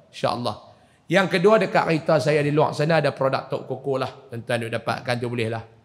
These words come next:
Minuman coklat yang dicampur koko, kurma, madu, badam dan bali. Dan serbuk dia diterapi oleh ulama'. Untuk tuan-tuan yang Pak Long, Pak Long ni, nak cegah daripada nyanyuk.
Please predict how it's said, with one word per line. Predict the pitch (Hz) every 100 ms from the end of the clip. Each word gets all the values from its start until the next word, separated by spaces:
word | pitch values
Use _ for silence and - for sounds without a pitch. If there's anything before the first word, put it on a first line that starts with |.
| _ _ _ _
Minuman | 127 143 143
coklat | 123 139 147 156
yang | 135 135
dicampur | 143 131 127 -
koko, | 143 156 165 165
kurma, | 143 147 147
madu, | 147 143 151
badam | 139 139 135
dan | 135 131
bali. | 131 170 247 - - _ _ -
Dan | 160 147
serbuk | - 151 151 151
dia | 139
diterapi | 131 127 127 123 127 -
oleh | 117
ulama'. | 113 120 113 110 107 - - _ _ -
Untuk | 127 120 139 -
tuan-tuan | 139 131 160 143 135
yang | 131 127
Pak | 139
Long, | 143 135
Pak | - 151
Long | 156 151
ni, | 147 127 - 147
nak | 156 151
cegah | 151 147 147 -
daripada | 135 143 147 151
nyanyuk. | 156 160 160